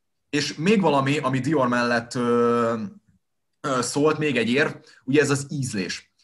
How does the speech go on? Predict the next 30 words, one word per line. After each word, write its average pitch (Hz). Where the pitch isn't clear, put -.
Az, -
ö, 151
hát 143
azért 147
az 139
a 143
szovjet 190
divatnak 135
egy 123
sajátossága 131
volt, 123
hogy, 123
tehát 135
ideológiai 139
szinten 127
is 107
meg 117
kellett 110
ezt 107
konstruálni, 120
hogy 117
miért 123
lehessen, 110
miért 123
lehet 107
elfogadni 104
Christian 101
Diornak 98
a 92
művészetét, 131